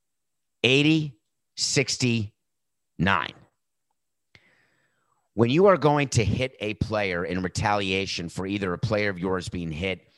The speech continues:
or a violation of the unwritten baseball rules, there are scenarios that you go over with the pitcher to tell him before the game,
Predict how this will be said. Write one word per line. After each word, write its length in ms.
or 180
a 40
violation 600
of 40
the 140
unwritten 400
baseball 440
rules, 420
there 140
are 40
scenarios 760
that 100
you 140
go 240
over 200
with 180
the 60
pitcher 540
to 180
tell 320
him 300
before 340
the 100
game, 520